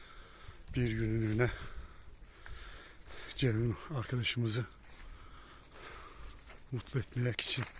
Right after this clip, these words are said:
memnun etmek için geldik. Fişne esnasında fişne toplarken aramıştı bizi.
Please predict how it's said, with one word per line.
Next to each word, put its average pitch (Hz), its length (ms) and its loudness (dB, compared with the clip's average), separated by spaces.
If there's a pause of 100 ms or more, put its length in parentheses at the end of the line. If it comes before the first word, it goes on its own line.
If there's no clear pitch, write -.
(880)
memnun 123 280 6
etmek 110 220 -2
için 120 220 2
geldik. 120 460 6 (1300)
Fişne 131 340 6
esnasında 123 680 6 (120)
fişne - 280 0
toplarken 120 540 2 (960)
aramıştı 123 480 4
bizi. 110 220 4